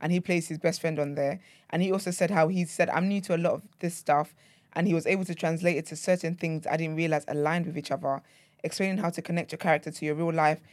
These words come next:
learning what to separate and what to keep. All those things come from experience. I just think it's very, very inspiring. I think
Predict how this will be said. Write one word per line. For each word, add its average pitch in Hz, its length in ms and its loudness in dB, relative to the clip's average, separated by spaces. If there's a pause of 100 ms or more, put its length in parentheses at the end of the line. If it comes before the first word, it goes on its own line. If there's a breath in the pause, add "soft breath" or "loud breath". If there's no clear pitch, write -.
(240 soft breath)
learning 196 320 6
what 180 140 2
to 175 120 -8
separate 170 400 0
and 156 220 -2
what 170 140 -2
to - 100 -10
keep. 160 400 -14
All 175 160 -2
those 165 260 -2 (140)
things 156 260 -6
come 151 240 -4
from 143 200 -6
experience. 135 540 -10 (420 soft breath)
I 196 60 6
just 277 120 0
think 254 140 2
it's 196 60 0
very, 190 120 10
very 170 140 6
inspiring. 151 400 2
I - 20 -2
think 208 320 -4